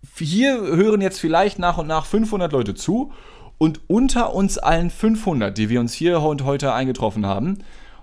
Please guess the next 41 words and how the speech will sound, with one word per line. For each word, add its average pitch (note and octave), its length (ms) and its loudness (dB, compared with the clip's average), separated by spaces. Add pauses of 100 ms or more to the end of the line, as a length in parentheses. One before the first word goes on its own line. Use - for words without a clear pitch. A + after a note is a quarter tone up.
muss C#3+ 360 2
sich A#3 120 -4
doch G3 120 0
jemand C3+ 300 0
finden B2 400 -6
lassen, G3+ 540 -4 (240)
der D3 160 0
sagt, D3+ 420 0
„Jo, F#3+ 480 8 (380)
das G3 220 4
war G3 140 6
ich, F#3 380 0 (260)
ich B3 260 0
bin G3+ 140 4
der F3+ 160 4
Typ, G#3+ 260 -2
der D#3+ 100 4
die D3+ 140 2
N-Bombe C#3+ 440 4
gedroppt A2+ 400 2
hat“, G2+ 180 0
so. G2+ 240 -2 (680)
Irgendwer G#3+ 560 2
muss F3+ 320 0
es F3+ 140 -8
doch C#3 160 -4
sein, E3 420 -2 (380)
so. F#2+ 340 -2 (720)
Aber D#3 180 4
trotzdem G3 340 0
würde F3 220 4
das D#3 180 -2
ja C#3 80 0
niemals D3+ 600 0
jemand D#3 360 -4
im - 120 -4
echten - 360 -8
Leben E3+ 580 -4
von F#3+ 220 -2
sich G3+ 120 -2
sagen, B3+ 460 4